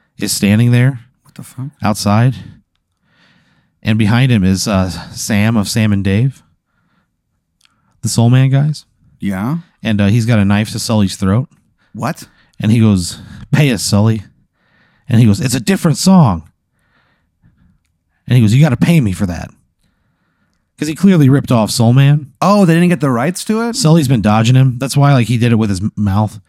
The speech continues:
Speaker 1: 'Cause he did, 'cause no other reputable musicians would be, uh, caught not paying Legends of Sam and Dave. Rest in peace, Dave.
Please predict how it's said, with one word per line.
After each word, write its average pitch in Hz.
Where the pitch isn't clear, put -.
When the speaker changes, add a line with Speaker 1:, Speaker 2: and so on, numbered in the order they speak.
Speaker 1:
'Cause -
he 117
did, 113
'cause 107
no 117
other 113
reputable 110
musicians 104
would 101
be, 104
uh, 95
caught 113
not 104
paying 98
Legends 98
of 87
Sam 95
and 87
Dave. 95
Rest -
in 95
peace, 95
Dave. 104